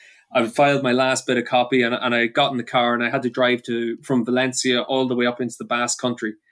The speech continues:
And it was, I don't know, a ten-hour drive or something like that. So I left the paddock at seven o'clock, and I arrived up through, like,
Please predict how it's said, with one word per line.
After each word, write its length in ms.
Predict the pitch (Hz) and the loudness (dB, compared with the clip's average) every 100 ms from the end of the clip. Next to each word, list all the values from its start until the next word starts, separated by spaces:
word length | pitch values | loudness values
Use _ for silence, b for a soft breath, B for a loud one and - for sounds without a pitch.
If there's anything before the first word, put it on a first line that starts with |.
| _ _ _ - | _ _ _ 0
And 200 | 120 120 | 2 4
it 100 | 127 | 2
was, 400 | 127 113 110 - 131 | 2 0 0 -4 -4
I 60 | |
don't 80 | 110 | -2
know, 140 | 113 110 | -2 -2
a 200 | 110 123 | -2 -4
ten-hour 520 | - 135 123 120 113 | 0 0 2 0 0
drive 320 | 123 117 117 | 2 2 0
or 40 | |
something 280 | 117 123 123 | -2 -4 -4
like 160 | 123 113 | -4 0
that. 220 | 120 117 - b b | 0 0 -4 b b
So 120 | - 127 | -2 2
I 40 | |
left 260 | 143 165 - | 2 2 -2
the 80 | |
paddock 420 | - 143 135 120 127 | -2 0 0 0 -4
at 120 | - | -2
seven 300 | 135 123 127 | 2 2 -2
o'clock, 360 | 120 123 110 - - - | -2 0 0 -4 -10 -4
and 120 | 123 | 0
I 60 | 123 | 2
arrived 520 | 123 135 143 131 131 | 2 2 2 2 0
up 220 | 127 - - | -4 -6 -12
through, 300 | - 131 123 | -2 4 4
like, 260 | 120 110 | 4 -2